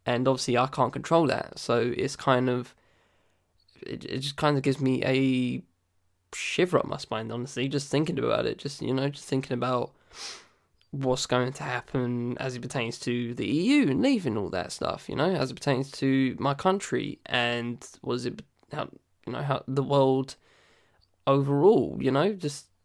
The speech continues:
statistically everything's going fine. Like, we're progressing, you know, as a quote unquote species, you know, you know, qu-, child poverty has gone, uh, has gone down, like, you know, in the past twenty years, stuff like that, you know,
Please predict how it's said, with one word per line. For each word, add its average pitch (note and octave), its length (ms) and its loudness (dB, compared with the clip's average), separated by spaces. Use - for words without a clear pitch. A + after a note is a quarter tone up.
statistically E3 840 2
everything's D3 460 2
going C#3 260 6
fine. D3 540 2
Like, - 240 -4
we're C3 100 2
progressing, B2+ 840 -2
you - 140 -2
know, A#2 260 -4
as C3 140 -2
a A2+ 140 -4
quote B2+ 220 2
unquote - 280 -2
species, - 720 -4
you - 120 -6
know, C#2 280 -2
you - 140 -4
know, - 220 -2
qu-, - 180 -14
child A#2+ 400 0
poverty C3+ 520 4
has C#3 200 2
gone, C3+ 420 2
uh, - 260 -4
has D3 120 -6
gone B2+ 240 0
down, C#3 560 2
like, - 240 -8
you C3+ 80 -2
know, D3+ 240 -2
in - 100 -6
the C3+ 60 -6
past B2 320 -2
twenty A#2+ 260 -4
years, D#3 320 2
stuff - 280 -2
like G2+ 200 -4
that, E3 380 4
you - 80 -2
know, D#3 280 6